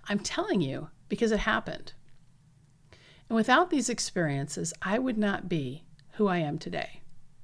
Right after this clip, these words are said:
It took a long time for me to realize that while things happen to me that were out of my control, I have the power to decide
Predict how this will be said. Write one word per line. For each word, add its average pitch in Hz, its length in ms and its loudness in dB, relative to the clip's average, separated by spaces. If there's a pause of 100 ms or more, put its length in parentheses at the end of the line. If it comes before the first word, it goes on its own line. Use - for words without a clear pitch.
(1000)
It - 120 -6
took 311 140 0
a 269 40 6
long 214 380 4
time 170 400 -4
for 185 160 -6
me 190 160 0
to 180 80 0
realize 175 640 0
that - 180 -6
while 185 260 0
things 269 560 -2
happen 214 400 0
to 160 140 -4
me 147 180 -4
that - 140 -8
were 156 120 -4
out 190 160 -2
of 196 60 -2
my 185 160 -2
control, - 640 -6 (640)
I 208 100 0
have 262 180 2
the 285 80 -2
power 185 400 2
to 180 100 -8
decide 143 600 -4